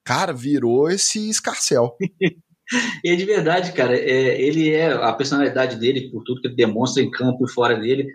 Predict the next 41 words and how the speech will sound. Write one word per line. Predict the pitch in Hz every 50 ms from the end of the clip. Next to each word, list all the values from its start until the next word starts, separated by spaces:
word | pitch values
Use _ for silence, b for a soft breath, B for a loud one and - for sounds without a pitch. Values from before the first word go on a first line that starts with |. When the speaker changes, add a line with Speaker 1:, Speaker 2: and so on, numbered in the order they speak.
| B B B _ -
Speaker 2:
é, | 123 135
é | 147 151 - - 139
um | 151 160
cara | - 160 165 165
mais | 160 160 165 -
centrado | - 185 185 170 170 165 - 190 202 160 135
mesmo, | 120 123 139 156 156 156 175 175 180 180 175 156 131 -
é | 139
um | 139 139
cara | 143 143 143 143 -
ciente | - - - 147 156 175 165 175
do, | 156 139 135 135
do | 139 139
potencial | 139 135 131 - 131 127 - - 165 123 131 147 165 170 170 B B B B B B -
e | 131 139 143
é | 143 147
um | 151
cara | 147 147 143 156 151
mais | 151 147 160 160 151
equilibrado | - - - 175 185 180 - 139 135 139 147 156 160 160 - - - 139
mesmo. | 147 135 113 110 - -
Se | - - - 160 170
isso | 220 214 - 185 151
vai | 143 143 139
ser | - - 147 135 135
suficiente | - - - - - 127 131 135 139 -
pra | 139 -
poder | - - - 127 127
ele | 123 -
virar | - 120 127
uma | 127 131
super | - - - 143 143 147 131
estrela, | - - - 156 170 196 180 127 113 - b b b b b -
eu | 135 143
não | 185 220
sei. | 220 - 208 170 131 110 - _ _ _ _ -
Agora, | 123 131 131 139 131 127 -
que | - 190
a | 202
motivação | 208 202 202 196 190 180 165 - 190 196
melhor | 202 208 190 151 143 139 139 143 143 - -